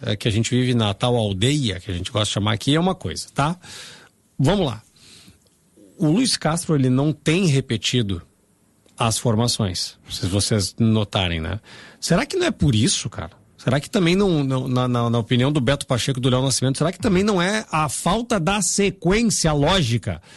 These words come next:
de uma formação tática sequencial, onde os caras consigam minimamente ter uma repetição? Porque o que me passa também, além da, da, da questão do, da, da preparação física,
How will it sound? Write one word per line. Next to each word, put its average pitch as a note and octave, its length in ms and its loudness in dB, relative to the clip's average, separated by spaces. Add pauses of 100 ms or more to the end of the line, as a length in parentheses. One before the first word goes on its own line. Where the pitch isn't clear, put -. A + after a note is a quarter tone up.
(120)
de C#3+ 100 -2
uma D#3 140 2
formação E3 600 0
tática D3 640 -2 (240)
sequencial, G#3 1080 0 (220)
onde C#3 180 2
os B2+ 100 -2
caras F3 320 -2
consigam G3 580 0
minimamente A#3+ 880 0
ter F3+ 140 0
uma F#3 140 0
repetição? E3 680 0 (360)
Porque F3 240 2
o G3+ 80 2
que A3 120 0
me G#3+ 140 2
passa G#3+ 380 -4
também, D3 380 0
além F3+ 560 0
da, C3+ 260 -4
da, B2+ 260 -2
da A#2+ 120 -4
questão C#3+ 440 0
do, B2 220 0
da, A#2 160 0 (260)
da B2 100 0
preparação C3 580 0
física, C3+ 720 0